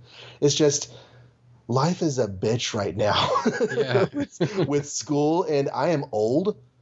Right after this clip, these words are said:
Speaker 1: So after I put my kids to bed and it's, like, nine thirty,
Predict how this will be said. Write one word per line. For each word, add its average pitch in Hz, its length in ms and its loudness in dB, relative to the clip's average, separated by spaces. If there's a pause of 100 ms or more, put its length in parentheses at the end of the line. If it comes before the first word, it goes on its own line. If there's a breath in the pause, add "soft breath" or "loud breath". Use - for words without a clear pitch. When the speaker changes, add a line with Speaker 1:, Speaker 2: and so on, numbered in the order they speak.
(160)
Speaker 1:
So 143 480 0
after 160 300 0
I 196 60 2
put 180 200 0
my 151 140 2
kids 156 280 -2
to 135 100 2
bed 110 400 0 (300)
and 120 80 2
it's, 120 200 0
like, 123 180 -2
nine 113 320 2
thirty, 127 540 2